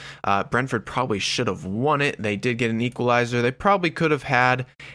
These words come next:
a winner as well. Ivan Toney probably should have scored too. Unfortunately, he didn't, but, uh, it was a pretty good game. Uh, two really good teams and two teams that I wanna keep my eye on. Again, Zaha's really the only Crystal Palace asset I really like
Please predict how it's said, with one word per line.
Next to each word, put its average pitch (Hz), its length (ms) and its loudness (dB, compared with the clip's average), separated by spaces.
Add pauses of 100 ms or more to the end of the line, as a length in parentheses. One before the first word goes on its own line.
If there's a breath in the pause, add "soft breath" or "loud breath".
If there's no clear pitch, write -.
(100)
a 107 340 2
winner 113 380 2
as 98 300 -4
well. 113 320 4
Ivan 139 260 2
Toney 139 300 0
probably 139 400 0
should 139 380 0
have 127 140 0
scored 127 520 0
too. 196 340 2
Unfortunately, 117 640 -2
he 101 260 -2
didn't, 117 600 -2
but, 190 260 0 (560 loud breath)
uh, 95 220 0
it - 60 -2
was 120 140 0
a - 20 -2
pretty 151 260 -2
good 131 220 0
game. 120 320 0
Uh, 107 180 2
two 202 200 -2
really 170 260 0
good 147 180 0
teams 147 440 -2
and 117 260 -2
two 180 180 -2
teams 147 360 -2
that 120 120 0
I 113 120 0
wanna 113 260 0
keep 107 180 -4
my 98 240 -2
eye 131 200 2
on. 123 160 0
Again, 123 260 0
Zaha's 175 460 0
really 160 180 0
the 135 140 0
only 131 180 2
Crystal 127 400 -4
Palace 110 460 -2
asset 104 420 0
I 101 100 0
really 101 340 0
like 113 360 0